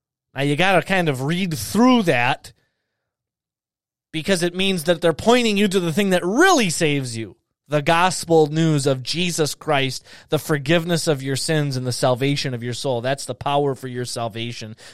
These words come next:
But if you don't have a preacher, a teacher, a pastor to point you in that direction, then you wander around in life and in faith,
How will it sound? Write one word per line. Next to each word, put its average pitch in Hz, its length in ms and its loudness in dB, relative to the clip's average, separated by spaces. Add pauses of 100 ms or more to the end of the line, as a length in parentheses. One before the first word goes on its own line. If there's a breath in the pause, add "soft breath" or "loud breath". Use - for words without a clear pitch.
But 151 120 0
if 123 80 -6
you 131 100 -2
don't 175 360 2
have 151 180 0
a 120 60 0
preacher, - 600 -6 (300 soft breath)
a 135 80 -10
teacher, - 580 -8
a - 80 -16
pastor 202 540 -4
to 113 80 -10
point 220 380 -2
you 175 100 -2
in 151 60 -6
that 170 240 -2
direction, 135 600 -2 (280 loud breath)
then 180 140 0
you 208 120 0
wander 185 520 2
around 190 600 2
in 165 220 -4
life 185 500 -2 (340 loud breath)
and 190 460 -2 (400)
in 170 220 -4
faith, 247 580 -2